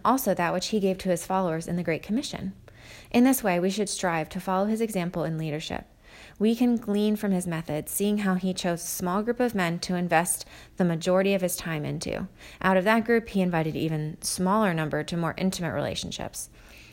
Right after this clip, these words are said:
Paul summarizes Jesus' approach well in Second Timothy two two, which says,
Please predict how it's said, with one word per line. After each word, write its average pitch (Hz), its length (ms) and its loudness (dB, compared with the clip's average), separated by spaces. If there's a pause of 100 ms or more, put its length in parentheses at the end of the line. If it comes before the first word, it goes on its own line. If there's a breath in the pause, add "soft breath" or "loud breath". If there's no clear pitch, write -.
(180 loud breath)
Paul 202 260 4
summarizes 175 640 0
Jesus' 160 380 -4
approach 165 380 -4
well 156 140 0
in 151 140 -4
Second 165 320 -4
Timothy 160 340 -2
two 151 180 -4
two, 151 240 -2
which 143 180 -2
says, 151 320 -2